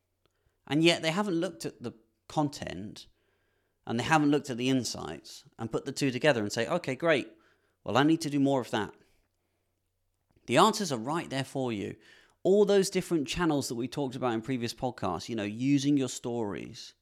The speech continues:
using your posts, you know, posting the right thing in the right way in native formats,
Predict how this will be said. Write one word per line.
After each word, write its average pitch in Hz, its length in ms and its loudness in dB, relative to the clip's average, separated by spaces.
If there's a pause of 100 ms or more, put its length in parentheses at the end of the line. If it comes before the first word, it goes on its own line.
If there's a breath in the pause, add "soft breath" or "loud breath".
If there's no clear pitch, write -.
(580)
using 131 560 2
your 98 80 -2
posts, - 720 -6 (480)
you - 100 -8
know, - 80 -8
posting 147 480 0
the 113 100 0
right 127 280 2
thing 131 180 -4
in 120 80 0
the 101 80 -2
right 120 260 -2
way 110 280 -4
in 107 120 0
native 131 380 -2
formats, - 800 -4